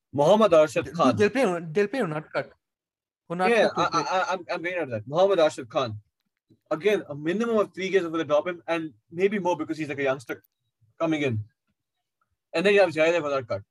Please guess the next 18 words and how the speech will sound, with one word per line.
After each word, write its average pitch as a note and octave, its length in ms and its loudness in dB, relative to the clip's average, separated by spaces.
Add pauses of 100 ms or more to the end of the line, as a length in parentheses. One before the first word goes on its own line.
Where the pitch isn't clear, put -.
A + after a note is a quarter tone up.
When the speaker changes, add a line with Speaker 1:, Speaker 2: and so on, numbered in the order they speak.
(440)
Speaker 1:
Minimum G#3 380 -4
of G3+ 140 0
five F3 240 0
games, E3 280 -6
easily G3 540 -8
come D#3 140 -4
for C#3+ 80 -6
that. A2+ 140 -2 (300)
So, - 140 -6
like, F3 340 0
and D#3+ 140 0
this E3+ 180 -4
is B3 140 -6
if G#3+ 140 -4
they F3+ 180 -2
all F#3 280 4
fail E3+ 300 -4
badly. B2+ 600 -4